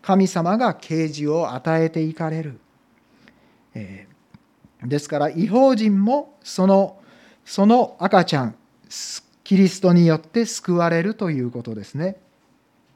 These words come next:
えー、今、このクリスマスが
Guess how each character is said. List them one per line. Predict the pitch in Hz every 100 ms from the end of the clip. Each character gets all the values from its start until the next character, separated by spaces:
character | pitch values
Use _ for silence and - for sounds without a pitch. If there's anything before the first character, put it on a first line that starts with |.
| _ _ - _ _ _ - - _ _ _ _ _
え | 107 98 101 - _ _ _
ー、 | - _ _ _ _ _ - - - _ _ _ _ _ -
今、 | 151 139 -
こ | -
の | 135 123 -
ク | 165
リ | 220
ス | 233 269
マ | 240 196
ス | -
が | 127 131 151